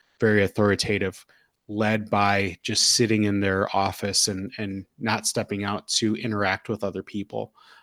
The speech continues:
Um, you know, I'm lucky enough to have a staff at the high school level,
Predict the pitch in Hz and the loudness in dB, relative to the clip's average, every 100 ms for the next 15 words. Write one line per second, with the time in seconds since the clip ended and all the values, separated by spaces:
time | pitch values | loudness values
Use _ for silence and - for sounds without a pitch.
0 | _ - 98 98 98 _ _ _ _ _ | _ -12 -10 -10 -14 _ _ _ _ _
1 | _ _ - 110 98 - 107 107 110 107 | _ _ -8 -2 -2 -2 0 4 4 4
2 | 110 104 98 - 98 101 98 - 95 101 | 0 0 0 0 0 0 2 2 4 0
3 | 120 - - 110 110 113 110 - 123 123 | -2 -8 -10 -8 -6 -2 -2 0 2 2
4 | 139 139 | 2 -2